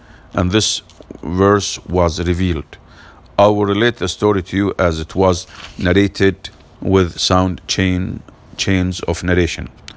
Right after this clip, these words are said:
A number of authors of books of hadith, including Abu Dawood, author of Sunan Ab-, Abi Dawood, narrated from Abu Huraira, many,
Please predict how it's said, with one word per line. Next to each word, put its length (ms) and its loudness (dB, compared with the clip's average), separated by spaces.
A 80 4
number 280 2
of 260 -2
authors 500 2
of 260 -6
books 320 -2
of 160 -6
hadith, 480 0
including 580 -2
Abu 200 0
Dawood, 420 0
author 420 0
of 140 -4
Sunan 460 -2
Ab-, 240 -2
Abi 220 0
Dawood, 400 0
narrated 480 0
from 300 -4
Abu 180 -2
Huraira, 440 0
many, 340 -2